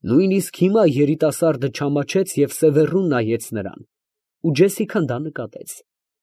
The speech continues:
Վարպետորեն անտարբեր ձևանալով,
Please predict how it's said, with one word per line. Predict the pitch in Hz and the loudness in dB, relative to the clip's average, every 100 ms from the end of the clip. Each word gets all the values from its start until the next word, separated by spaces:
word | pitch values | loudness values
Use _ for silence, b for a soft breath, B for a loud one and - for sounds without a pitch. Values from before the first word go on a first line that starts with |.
| _ _ _ _ _ _ _ _ _ _ | _ _ _ _ _ _ _ _ _ _
Վարպետորեն | 104 120 139 185 190 190 214 | 0 2 2 2 4 4 4
անտարբեր | 170 165 156 135 160 | 2 4 2 4 4
ձևանալով, | 110 120 101 98 95 160 | 2 -2 -2 -4 -2 -2